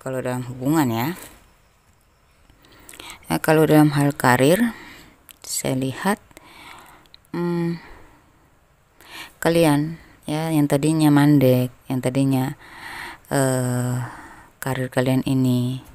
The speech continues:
di titik terendah, saya lihat ada transformasi,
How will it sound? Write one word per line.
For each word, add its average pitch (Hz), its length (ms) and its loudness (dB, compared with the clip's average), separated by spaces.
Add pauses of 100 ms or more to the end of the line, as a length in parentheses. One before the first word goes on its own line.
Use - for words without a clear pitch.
(1200)
di 139 320 0
titik - 320 -8
terendah, 135 720 2
saya 147 320 2
lihat 165 320 -2
ada 127 460 -2
transformasi, 127 920 2